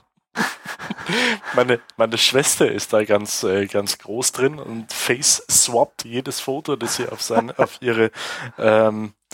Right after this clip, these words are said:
Speaker 1: sie hat auch das Gesicht von meiner Frau auf, <laughs> jetzt pass auf, auf so einen Bodybuilder mit langen Haaren.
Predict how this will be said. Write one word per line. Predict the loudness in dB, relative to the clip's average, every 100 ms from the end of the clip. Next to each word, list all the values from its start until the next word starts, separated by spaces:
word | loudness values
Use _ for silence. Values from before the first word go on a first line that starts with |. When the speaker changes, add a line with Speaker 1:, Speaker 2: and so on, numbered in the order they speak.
| -12 -12 -14 -18 _ _
Speaker 1:
sie | 2
hat | 4 4
auch | 2
das | 0 -2 -4 -8 -18
Gesicht | -12 -8 -6 -4 -4 -6 -2
von | 0 4
meiner | 4 4 4
Frau | 2 2 4 2 0 -6 -12 _ _ _ -16 -16 -18 _ _ -20 -20 -20 -6
auf, | -2 0
<laughs> | 0 2 0 -2 -12
jetzt | -8 2
pass | 4
auf, | 2 -2 -12 -12 -2
auf | -2
so | 4 2
einen | 2 -4 _ _ _ _
Bodybuilder | 0 0 0 -6 0 2 4 2
mit | 0 2
langen | 4 6 4 2 2
Haaren. | 2 0 -4 -6